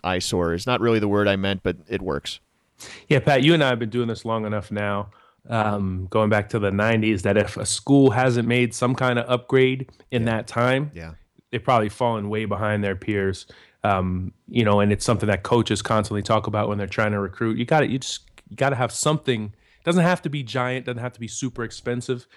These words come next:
Speaker 2: but it has to be something that when you come to campus, the players feel like, "All right, this place feels like home," or, "This will be a cool place to play," or something to, to, to just, uh, hang your hat on. And you, and you have to be able to offer everything that everyone else that you compete against is offering,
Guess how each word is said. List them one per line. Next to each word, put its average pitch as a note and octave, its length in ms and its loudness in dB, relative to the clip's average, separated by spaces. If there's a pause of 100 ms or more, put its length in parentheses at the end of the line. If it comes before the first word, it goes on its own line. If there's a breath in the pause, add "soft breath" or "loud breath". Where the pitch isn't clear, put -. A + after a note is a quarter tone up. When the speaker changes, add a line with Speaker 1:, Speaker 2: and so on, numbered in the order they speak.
(160 soft breath)
Speaker 2:
but B2 80 -2
it A2 40 -2
has D#3 200 0
to C3+ 80 -8
be A#2 80 -6
something C3+ 400 -2
that A2+ 160 0
when A#2 120 2
you G#2+ 120 -2
come A2 480 0 (240 soft breath)
to - 120 -4
campus, G#2 540 -2 (240 soft breath)
the - 80 -10
players A2 560 0
feel A2+ 260 -2
like, G2 240 -2
"All G2+ 60 0
right, F#2 240 0
this G#2+ 180 -8
place G2+ 300 -8
feels G#2 260 -6
like F#2 180 -8
home," G2+ 300 -6
or, F#2+ 60 -4
"This A2+ 240 -2
will G#2 140 -8
be G2 180 0
a F2+ 60 -2
cool A#2 200 2
place G#2 260 0
to - 60 -6
play," G#2+ 240 2
or G2 120 -2
something D3+ 420 4
to, G#2+ 160 0
to, A2 240 -2
to G#2 160 -6
just, G#2 400 0 (300 loud breath)
uh, G#2 240 2
hang A2 200 2
your G#2 100 0
hat G#2+ 180 0
on. A2+ 120 0
And C#3 140 0
you, C3 140 0
and C3+ 100 0
you A#2+ 80 0
have A#2+ 200 -2
to - 60 -8
be A2+ 140 0
able A2 140 0
to G#2 80 0
offer A2 580 0 (260 soft breath)
everything A2+ 360 -2
that G#2+ 160 -4
everyone G#2 300 -2
else G2+ 200 -4
that A2 140 -4
you G2 100 -4
compete G#2 320 0
against F#2+ 360 -4
is F#2 100 -8
offering, G2+ 400 -4